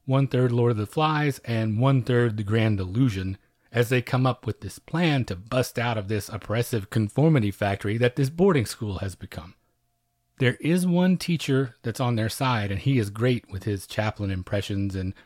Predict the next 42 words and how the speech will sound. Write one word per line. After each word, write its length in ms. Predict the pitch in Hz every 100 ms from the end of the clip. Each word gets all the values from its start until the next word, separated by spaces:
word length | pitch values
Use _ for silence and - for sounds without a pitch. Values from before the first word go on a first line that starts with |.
| _ -
drawing 340 | 123 120 107
caricatures 680 | - 117 117 - 104 110 104
of 100 | 98
the 80 | 92
headmaster 840 | - - 135 117 117 113 - 107
while 200 | 101 98
doing 240 | 104 98
handstands 580 | - 143 139 - 120 104
on 100 | 98
his 140 | 92 - -
desk. 500 | 180 113 - - _ _ _ _ _ -
And 100 | 139
it 100 | 143
also 280 | 147 - 151
shares 520 | - 139 135 131 123 -
another 300 | 123 120 127
element 360 | 123 123 127
with 180 | 113 107
Daisy's 520 | 123 117 113 120 113
in 240 | - 107 104
that 160 | 107
it 120 | 104 -
has 260 | 117 104
one 140 | 113 127
or 60 |
two 220 | 110 131
nifty 340 | 117 120 107 98
visual 520 | 85 104 127 127 139
tricks. 600 | - - 147 - - - _ _ _ -
They're 120 | 127
nothing 300 | 139 - 123
as 100 | 107
avant-garde, 720 | 107 101 87 78 120 135 143
obviously, 460 | 135 135 131 143 127
and 100 | 110
they 100 | 117
only 340 | 113 127 127 117
occur 320 | 101 123 113
a 60 | 101
couple 320 | - 110 110
of 80 | -
times, 340 | 127 135